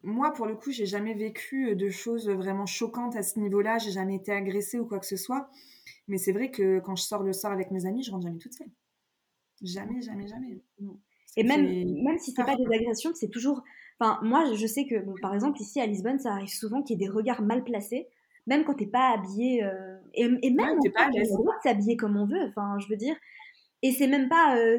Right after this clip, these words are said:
Speaker 2: c'est même pas, entre guillemets, heu, « agressif », mais tu te sens mal à l'aise, en fait, et ça, c'est pas normal. Je sais pas si t'as vu le film, euh... bon, c'est un film un peu, euh, un peu beauf, mais, euh... mais c'est intéressant. C'est, comment il s'appelle ? C'est un film sur Netflix qui s'appelle,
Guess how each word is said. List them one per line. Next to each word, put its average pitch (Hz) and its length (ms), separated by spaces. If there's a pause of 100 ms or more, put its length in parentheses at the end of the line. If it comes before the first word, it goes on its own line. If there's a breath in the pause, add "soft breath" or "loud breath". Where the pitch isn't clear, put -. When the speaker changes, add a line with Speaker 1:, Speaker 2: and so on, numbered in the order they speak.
Speaker 2:
c'est 247 100
même 254 160
pas, 311 100
entre 247 260
guillemets, 226 380
heu, « 196 40 (120)
agressif », 226 600 (640)
mais 220 140
tu 233 180
te - 60
sens 202 280
mal 247 500
à 320 100
l'aise, 285 400
en 208 140
fait, 330 260 (200)
et 226 180
ça, 311 180
c'est 262 120
pas 277 120
normal. 247 420 (540)
Je 220 80
sais 233 80
pas 370 120
si 370 100
t'as 226 120
vu 233 100
le 247 60
film, 262 340
euh... 185 720
bon, 202 100
c'est 214 120
un 196 160
film 220 140
un 196 180
peu, 202 80
euh, 180 340
un 185 160
peu 214 80
beauf, 233 300 (100)
mais, 196 240
euh... 185 160 (120)
mais 220 140
c'est 240 140
intéressant. 262 580 (580 loud breath)
C'est, 269 200
comment 285 160
il 427 60
s'appelle ? 254 320
C'est 262 80
un 214 80
film 285 140
sur 233 180
Netflix 247 540
qui - 160
s'appelle, 254 560